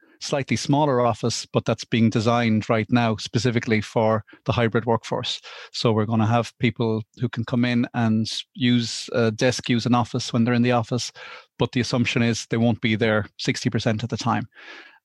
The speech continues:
Um, and by, by doing it in an inclusive manner, it's helped, you know, everybody realizes that life is gonna be different now. And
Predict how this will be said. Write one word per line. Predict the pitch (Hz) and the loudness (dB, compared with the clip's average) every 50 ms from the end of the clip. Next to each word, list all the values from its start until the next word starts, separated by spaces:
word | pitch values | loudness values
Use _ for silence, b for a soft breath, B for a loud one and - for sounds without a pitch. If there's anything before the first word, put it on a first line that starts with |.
| _ | _
Um, | - 120 110 110 107 104 104 104 107 - - _ - - - _ | -2 0 2 2 2 2 0 -2 -2 -4 -8 _ -14 -14 -6 _
and | 123 110 110 110 104 - - - - | 0 2 2 2 2 0 -6 -6 -2
by, | - 120 117 117 - _ - | 0 0 0 0 -2 _ -2
by | 127 117 | -2 0
doing | 104 143 143 143 | 2 2 2 2
it | 143 127 | 2 2
in | 123 123 | 0 0
an | 117 113 | 2 2
inclusive | 117 110 - - 147 139 - - 123 107 | 2 0 2 2 0 0 2 0 0 0
manner, | 123 120 117 113 113 110 123 | 2 2 2 2 2 0 0
it's | 113 - | -2 -4
helped, | - 131 113 104 - - | -2 -2 -2 -2 -2 -2
you | 131 123 | -2 0
know, | 120 113 - - 113 - - | 0 -2 -4 -6 -8 -2 0
everybody | 160 139 143 127 156 143 131 135 | 2 2 2 0 0 2 2 2
realizes | 127 123 123 120 117 113 113 107 113 101 - - | 2 2 2 2 2 2 0 0 -2 -4 -4 -4
that | - 113 104 - _ - | -4 -4 -4 -4 _ -2
life | 120 113 104 - | -2 -2 -2 -4
is | 110 | -4
gonna | - 117 110 | -2 -2 0
be | 107 110 104 | 0 -2 -2
different | - 113 - - 131 113 92 | -4 -4 -6 -6 -10 -14 -10
now. | - 127 117 113 B B B B B B B | -8 -8 -8 -8 B B B B B B B
And | - 190 190 170 - | 2 2 2 2 -2